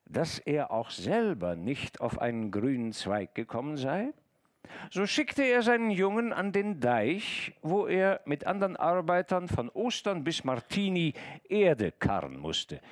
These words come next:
"Das wird ihn vom Euklid kurieren", sprach er bei sich selber. Und der Junge karrte. Aber den Euklid hatte er allzeit in der Tasche.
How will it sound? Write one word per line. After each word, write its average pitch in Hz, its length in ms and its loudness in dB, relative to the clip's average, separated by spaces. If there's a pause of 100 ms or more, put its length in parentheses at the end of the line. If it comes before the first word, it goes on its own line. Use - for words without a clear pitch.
(320)
"Das - 320 -4
wird 101 240 -4
ihn 87 220 -4
vom 90 340 -4
Euklid 87 800 -4
kurieren", 101 680 0 (280)
sprach - 500 -6
er 78 100 -4
bei 71 180 -4
sich 71 220 -8
selber. 82 380 -6 (920)
Und - 420 -8 (560)
der 120 140 0
Junge 98 460 -2 (220)
karrte. - 640 -2 (1600)
Aber 156 200 0
den 120 180 0
Euklid - 760 -6 (300)
hatte 135 220 -2
er 139 240 -2
allzeit - 520 -6
in 160 100 -6
der - 160 -6
Tasche. - 380 -10